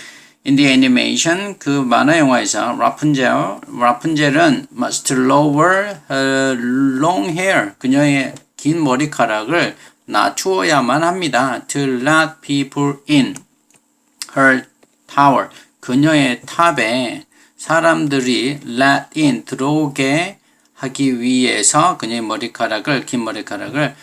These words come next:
낮추어야만 합니다. 떨궈야만 한다는 얘기가 되겠죠. To let이 뭐뭐하기 위해서라는 부사적인 용법 중 목적의 의미로 사용되었고,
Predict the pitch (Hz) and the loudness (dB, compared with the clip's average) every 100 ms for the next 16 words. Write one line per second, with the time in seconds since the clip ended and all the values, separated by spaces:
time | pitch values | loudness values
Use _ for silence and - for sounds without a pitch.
0 | _ _ 104 104 - 156 156 143 135 120 | _ _ -10 -8 -6 -4 0 2 2 0
1 | 113 110 - 123 117 - 196 196 190 170 | -4 -6 -2 0 0 -4 -4 -2 0 4
2 | 156 147 143 143 127 123 123 110 110 117 | 4 4 2 0 0 -2 -2 -4 -6 -6
3 | 110 98 90 - 202 - - - - _ | -6 -8 -6 -6 -8 -10 -20 -20 -20 _
4 | - 214 185 143 139 - 151 139 170 180 | -10 -4 0 0 2 2 2 2 2 2
5 | 170 147 151 123 127 147 156 151 160 151 | 2 2 0 0 0 2 0 0 0 0
6 | 117 127 151 - 123 131 165 160 156 151 | 0 0 -2 -4 -4 -2 -2 -2 -2 -2
7 | 123 - - - 139 104 98 131 120 131 | -2 -6 -10 -2 -2 -2 -6 -4 -2 0
8 | 123 110 110 117 127 120 110 98 95 - | -2 -4 -8 -8 -6 -4 -4 -6 -8 -8
9 | 110 151 226 | -4 -2 -4